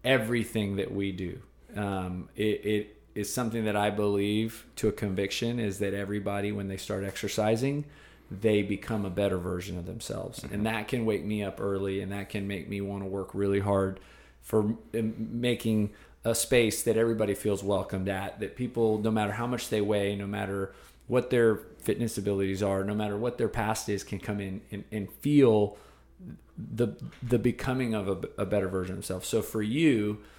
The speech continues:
Speaker 1: in your life, right, knowing what it was to be not working out or now working out, how is that true for you? How is,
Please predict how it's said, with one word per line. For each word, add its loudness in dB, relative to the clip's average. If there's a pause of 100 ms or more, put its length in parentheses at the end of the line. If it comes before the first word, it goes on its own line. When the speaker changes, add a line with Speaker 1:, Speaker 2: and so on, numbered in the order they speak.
(420)
Speaker 1:
in 2
your 4
life, 2
right, 0
knowing 0
what 0
it -2
was -2
to -10
be -8 (680)
not -2
working 0
out -4 (180)
or 2
now 4
working 0
out, -4 (400)
how 4
is 4
that 0
true -2
for -6
you? -4
How 0
is, -2